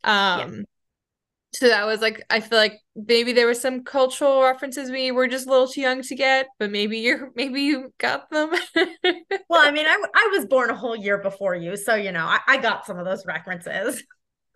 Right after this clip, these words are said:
Speaker 1: Um, but yeah, no, actually, I, I know about Oregon Trail.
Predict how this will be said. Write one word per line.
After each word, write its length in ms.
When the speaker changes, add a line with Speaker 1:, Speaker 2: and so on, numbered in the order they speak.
Speaker 1:
Um, 540
but 140
yeah, 140
no, 200
actually, 380
I, 320
I 140
know 220
about 240
Oregon 340
Trail. 480